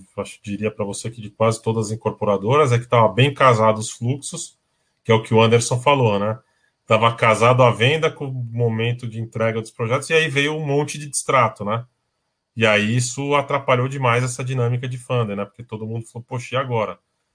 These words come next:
Tô recebendo todas as unidades de volta, num preço pior do que eu vendi, tem um monte de dívida pra pagar, e agora, né? Como é que a gente faz?" E aí, o,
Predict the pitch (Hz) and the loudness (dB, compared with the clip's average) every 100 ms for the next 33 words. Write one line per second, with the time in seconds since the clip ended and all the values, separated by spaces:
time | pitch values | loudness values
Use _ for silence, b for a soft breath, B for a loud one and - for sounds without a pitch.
0 | _ _ - 107 113 - 113 113 113 110 | _ _ -8 -4 -2 0 2 2 0 -2
1 | 127 131 123 123 110 110 110 107 113 117 | -2 -2 0 -2 0 -2 -2 -6 -6 0
2 | 147 170 165 139 123 127 123 - - 113 | 2 2 0 -4 -4 -2 -2 -4 -4 0
3 | 120 117 120 117 117 110 104 151 170 - | 0 -2 -4 -2 -2 -2 -4 -4 -6 -12
4 | B B B - 123 117 120 147 - 127 | B B B 2 4 6 4 2 -2 -4
5 | 127 120 127 120 113 123 120 120 110 120 | -4 -2 -2 0 0 0 0 2 2 2
6 | 147 151 151 120 113 104 104 113 120 123 | 2 2 0 0 0 -2 -4 -6 -6 -4
7 | 123 123 - 113 95 90 - _ _ _ | -4 -4 -2 -2 -2 -4 -14 _ _ _
8 | _ _ _ _ 110 110 107 104 113 127 | _ _ _ _ -2 2 2 2 0 0
9 | 139 139 139 131 120 110 113 98 98 107 | 0 -2 -2 -2 -4 -4 -10 -18 -20 -20